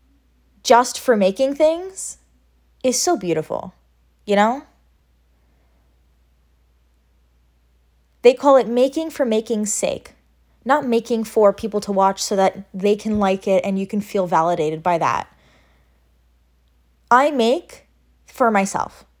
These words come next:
and I make so I can laugh. I make things I like that I wanna see and not things I think other people will want to see.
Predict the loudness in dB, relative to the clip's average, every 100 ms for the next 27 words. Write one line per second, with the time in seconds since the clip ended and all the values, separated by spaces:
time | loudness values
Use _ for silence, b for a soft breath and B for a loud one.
0 | _ _ _ _ _ _ _ _ _ _
1 | _ 0 2 2 0 -2 -18 -6 0 0
2 | 0 -2 -2 -2 -10 -20 _ _ _ _
3 | _ _ _ _ _ _ _ _ 0 2
4 | 2 0 0 2 4 2 2 -4 -20 _
5 | _ _ _ -2 4 4 4 2 -4 -8
6 | -12 -16 -18 _ _ _ 0 2 2 0
7 | -4 -4 -4 -6 -4 -4 -2 -4 -4 2
8 | 2 2 -4 -8 -8 -8 -10 -12 -16 -16
9 | -16 -18